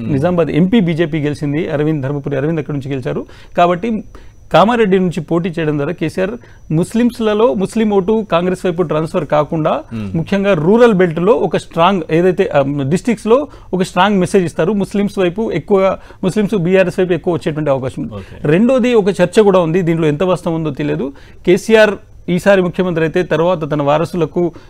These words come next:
Speaker 2: ముఖ్యమంత్రి పదవి ఇచ్చి ఆయన మళ్ళీ జహీరాబాద్ నుంచి ఎంపీగా పోటీ చేస్తారనేటువంటి ఒక చర్చ ఉంది. But దీని మీద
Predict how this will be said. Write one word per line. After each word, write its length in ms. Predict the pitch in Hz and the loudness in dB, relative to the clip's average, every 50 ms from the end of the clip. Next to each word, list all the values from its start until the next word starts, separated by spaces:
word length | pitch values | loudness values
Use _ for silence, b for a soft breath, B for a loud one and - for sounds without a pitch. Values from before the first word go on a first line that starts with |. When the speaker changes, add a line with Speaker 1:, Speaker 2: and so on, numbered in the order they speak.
| B B | B B
Speaker 2:
ముఖ్యమంత్రి 380 | 156 147 - 185 196 180 165 156 | -6 -4 -2 -2 0 0 0 0
పదవి 200 | 160 156 156 151 | 0 0 0 -2
ఇచ్చి 240 | 143 - - 190 165 | -4 -2 -2 0 2
ఆయన 160 | 156 160 156 | 2 2 0
మళ్ళీ 340 | 143 139 147 165 185 175 139 | 0 0 0 0 0 0 0
జహీరాబాద్ 480 | 127 151 139 170 202 214 196 202 175 | 0 2 2 4 4 4 4 2 2
నుంచి 180 | 185 180 160 170 | 0 0 -2 -2
ఎంపీగా 240 | 151 147 170 165 151 | -2 0 0 0 0
పోటీ 240 | 151 156 147 156 | -2 -2 -4 -2
చేస్తారనేటువంటి 500 | 156 143 - - 147 143 143 135 143 143 | -2 -4 -4 -4 -4 -4 -4 -4 -4 -2
ఒక 140 | 139 131 - 147 | -2 -2 -4 -4
చర్చ 160 | 127 - 160 | -4 -4 -4
ఉంది. 140 | 151 175 214 | -2 -2 -2
But 100 | 196 170 | -2 -2
దీని 180 | 143 151 160 | -2 -2 0
మీద 160 | 156 160 160 | 0 0 0